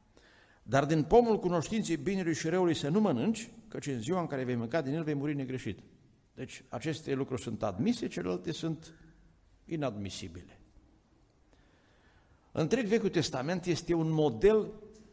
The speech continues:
de educație a copiilor, prin însăși regulile, acele multe și poate uneori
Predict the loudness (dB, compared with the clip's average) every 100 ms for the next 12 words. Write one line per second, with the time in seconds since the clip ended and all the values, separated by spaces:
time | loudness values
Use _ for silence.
0 | -20 -6 -4 -2 -2 -2 -2 -2 0 0
1 | 0 -2 0 0 -2 -8 -20 -20 -20 _
2 | _ _ _ -20 _ 2 4 4 2 2
3 | 0 2 2 2 0 2 0 0 -2 -2
4 | 2 2 4 4 6 6 4 2 -4 -4
5 | -12 -20 -20 -20 _ _ _ _ _ -14
6 | -6 -2 2 2 2 2 0